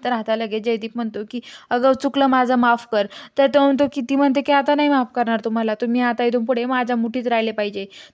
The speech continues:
त्यासाठी मी काहीतरी करणार आहे," असं म्हणत असतो. तर आता ती म्हणते, अ, तो म्हणतो की "काय करणार आहेस? मा-, म्हणजे तुझं हे सगळं काय नाटक आहे ना?"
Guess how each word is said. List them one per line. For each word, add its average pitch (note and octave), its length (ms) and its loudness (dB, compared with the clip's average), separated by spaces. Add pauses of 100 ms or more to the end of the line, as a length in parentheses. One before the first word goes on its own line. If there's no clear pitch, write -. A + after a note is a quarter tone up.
(100)
त्यासाठी C4+ 380 0
मी C#4 140 0
काहीतरी B3+ 420 0
करणार A#3 360 2
आहे," A3 260 -2
असं A#3 260 -2
म्हणत A#3+ 280 -2
असतो. G#3+ 280 -8
तर A#3 120 -8
आता A3 260 -2
ती A#3+ 80 -4
म्हणते, A#3 300 -4 (380)
अ, A#3 60 -2 (300)
तो C4+ 100 2
म्हणतो C#4 260 0
की C#4+ 140 0
"काय C4+ 200 2
करणार C4+ 280 2
आहेस? A#3 220 0
मा-, A#3 260 0
म्हणजे A#3+ 260 0
तुझं C4 200 -2
हे C4+ 140 4
सगळं C4+ 240 2
काय C4+ 160 0
नाटक B3+ 220 0
आहे C4 140 -4
ना?" A#3+ 120 -2